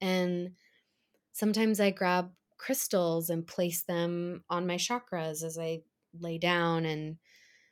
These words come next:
just connect myself to turn on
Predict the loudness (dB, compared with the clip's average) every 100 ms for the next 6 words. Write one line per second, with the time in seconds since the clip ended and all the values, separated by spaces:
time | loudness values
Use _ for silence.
0 | _ -2 0 0 -4 -8 _ _ _ 0
1 | 2 2 0 0 0 0 -2 -2 -6 -4
2 | -2 0 2 2 2 2